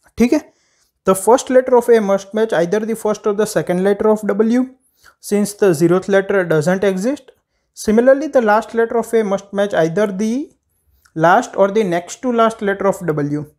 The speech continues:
Note that the target word itself is always an acceptable word। ये एक पैराग्राफ क्या बोल रहा है कि लेजी स्पेलिंग भी कंटेस्ट, अ, कंटेस्ट है, उसमें कंटेस्टेंट को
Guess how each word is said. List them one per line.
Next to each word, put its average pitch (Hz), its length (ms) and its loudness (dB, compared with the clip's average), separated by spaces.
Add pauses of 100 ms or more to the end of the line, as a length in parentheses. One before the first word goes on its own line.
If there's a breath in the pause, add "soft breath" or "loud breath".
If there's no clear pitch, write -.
(360)
Note 233 260 0
that 262 160 0
the 247 140 4
target 208 400 -2
word 208 240 -2
itself 202 520 -4
is 196 140 -4
always 170 360 -2
an 180 140 -8
acceptable 160 680 -8
word। 135 200 -8 (1400 soft breath)
ये 202 100 0
एक 220 220 -2
पैराग्राफ 226 420 -4
क्या 233 140 0
बोल 160 160 -4
रहा 151 140 -2
है 208 100 -6 (580)
कि 233 120 -6
लेजी 185 500 -2
स्पेलिंग 208 380 -6
भी 202 100 -8
कंटेस्ट, 185 460 -6 (100)
अ, 165 420 -2
कंटेस्ट 185 480 -4
है, 196 80 -2 (580)
उसमें 254 420 -4
कंटेस्टेंट 233 800 -6
को 262 120 -6